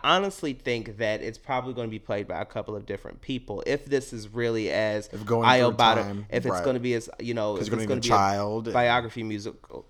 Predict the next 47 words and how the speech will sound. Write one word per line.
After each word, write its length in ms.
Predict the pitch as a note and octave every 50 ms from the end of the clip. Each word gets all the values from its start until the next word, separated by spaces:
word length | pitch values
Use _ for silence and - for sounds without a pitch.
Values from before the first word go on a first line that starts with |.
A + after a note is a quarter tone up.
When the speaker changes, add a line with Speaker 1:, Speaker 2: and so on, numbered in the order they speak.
| - - - -
Speaker 2:
a 100 | - -
Speaker 1:
like, 260 | A#2+ A#2 A2+ - -
yeah, 120 | A#2 G#2
we 180 | G2+ G2+ A2+ A#2
need 60 | A2+ A2
to 40 | A2+
Speaker 2:
younger 380 | A#2 G2+ G2 G#2+ G#2 G2+ G#2
and 140 | G#2 B2 A#2+
then 80 | A#2 A2+
an 60 | A2+
Speaker 1:
see, 40 | A2
Speaker 2:
older, 520 | - F#2 F#2+ F#2+ F2+ F#2+ F#2+ F#2+ G2 F#2+ F#2+
Speaker 1:
we 80 | G#2 -
Speaker 2:
yeah. 80 | B2
Speaker 1:
need 120 | A#2 A#2 G#2+
to 80 | A2+ A2+
see 240 | - - B2 A#2
a 40 | G#2+
couple 380 | G2+ - - A2+ G#2 G2+ G#2 G#2
of 140 | F#2 F#2+ -
different 560 | A2 F#2+ - - G2+ G2 F#2 F#2+ F#2 - - -
Speaker 2:
Age 280 | F#2+ F#2 F2 D#2 -
differences, 480 | F2 E2 D#2 - F2 A2+ G#2 F#2+ F#2+ -
Speaker 1:
spaces. 200 | - - - F#2
Speaker 2:
yeah. 180 | E2 B1 A1 - - - _ _ - - -
Speaker 1:
Um, 400 | B2 B2 A#2 A2 G#2+ G2+ F#2 E2+
Speaker 2:
Times. 380 | D2+ D2 D2+ D#2 F2+ G2 - -
Speaker 1:
and 160 | B2+ A#2+ A2+
so, 720 | - - - A#2 A2 G#2+ G#2 G2+ G2+ G#2+ A2 - - - _ _ _ _ _ _ -
and 360 | A#2 A2+ A2 A2 G#2+ F2+ -
Michael 240 | - A2 A2 - G2+
Jackson 480 | - G#2+ G2 - - - G#2 G#2 G#2 G#2+
looked 320 | B2+ B2 - - - - _ _ -
different 380 | - - - - - - - _ _ _
<laughs> 120 | - -
during 400 | - G#2+ - - D3 A#2 G#2+ B2+ C3
Speaker 2:
<laughs> 140 | - G4
Speaker 1:
places 520 | - A2+ F2 C#2 - - E2+ - - - - - -
of 140 | - - G#4+
his 200 | G#2+ F#2+ - -
life. 220 | F#2+ - - -
So, 480 | - - - C3 A2+ G#2 G#2+ G#2+ G#2+ - - - - - - - - -
yeah, 260 | - A#2+ G#2 D2+ - - - -
there's 180 | C3 B2+ B2
probably 360 | - - C3 B2+ A#2 A#2+ B2
gonna 200 | A2+ A#2+ A#2 A2+
be 380 | G#2+ G2+ A2 A2 G#2+ G#2 G2